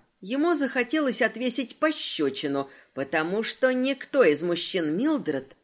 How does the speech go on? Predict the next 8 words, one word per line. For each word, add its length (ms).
не 180
готов 480
был 220
просто 360
взять 460
и 80
отпустить 800
её. 360